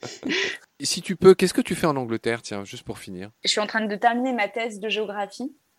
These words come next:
Speaker 1: Ouais. Quel est le sujet de ta thèse, si on peut le dire ?
Speaker 2: Je travaille sur l'intégration des migrants d'Europe de l'Est, d'Europe centrale et d'Europe de l'Est, euh, en France et au Royaume-Uni.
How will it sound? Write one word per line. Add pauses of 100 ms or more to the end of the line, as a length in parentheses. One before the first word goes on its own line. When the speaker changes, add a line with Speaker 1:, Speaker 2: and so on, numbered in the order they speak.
(340)
Speaker 1:
Ouais. (140)
Quel
est
le
sujet
de
ta
thèse,
si
on
peut
le
dire ? (200)
Speaker 2:
Je
travaille
sur
l'intégration
des
migrants
d'Europe
de
l'Est, (300)
d'Europe
centrale
et
d'Europe
de
l'Est,
euh,
en
France
et
au
Royaume-Uni.